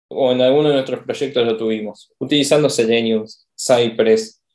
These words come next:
eh, u otras herramientas cerradas como Catalon, y, o al, la suite de H P particularmente.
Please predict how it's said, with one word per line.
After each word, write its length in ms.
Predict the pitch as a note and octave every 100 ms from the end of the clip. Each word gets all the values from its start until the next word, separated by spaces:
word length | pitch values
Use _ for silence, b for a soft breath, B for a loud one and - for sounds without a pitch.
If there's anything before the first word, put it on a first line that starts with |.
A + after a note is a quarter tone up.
| _ _ -
eh, 600 | A#2 A2 G#2+ G2+ G2+ G2+
u 120 | -
otras 340 | A#2+ B2 B2 -
herramientas 560 | A#2 A2+ A#2+ A2+ A2
cerradas 460 | - A2+ B2 A#2 A2
como 240 | A2+ G#2+ G#2
Catalon, 680 | B2 A#2 B2 B2 B2+ C3 _ _ _ _ _ _ _ _ _
y, 460 | A2 G#2 G2 G2 G#2
o 220 | - G#2+
al, 540 | A2+ A2+ G#2+ G#2 G#2 G#2
la 120 | A#2
suite 260 | A2+ B2 A#2
de 80 |
H 220 | A2 - A2
P 220 | A2 G2+
particularmente. 920 | - - G#2 G#2+ G#2+ G#2+ G2+ F#2+